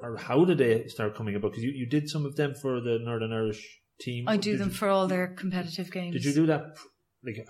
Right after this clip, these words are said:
Speaker 1: how did you start even down doing those?
Speaker 2: I did one or two, um, and then when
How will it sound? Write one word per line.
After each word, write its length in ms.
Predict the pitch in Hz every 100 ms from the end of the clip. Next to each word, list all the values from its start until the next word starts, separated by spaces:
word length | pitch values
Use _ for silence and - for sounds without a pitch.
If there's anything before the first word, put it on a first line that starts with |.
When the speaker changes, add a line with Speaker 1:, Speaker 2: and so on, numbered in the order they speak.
| -
Speaker 1:
how 160 | 123
did 140 | 123 110
you 80 |
start 420 | 107 104 107 123 113
even 200 | 101 98
down 140 | 101
doing 320 | 98 98 98 95
those? 680 | 92 - - _ _ - -
Speaker 2:
I 100 | 233
did 420 | 226 247 285 294 - - 359 -
one 200 | 277 269
or 100 | 254
two, 640 | 220 - - 214 208 202 208 - - _ _ -
um, 920 | 196 196 196 190 190 190 196 196 190 -
and 320 | 208 196 196
then 640 | 202 196 196 190 196 185 - _ _ _ _ _ _ _ _ -
when 680 | - 208 196 196 196 185 185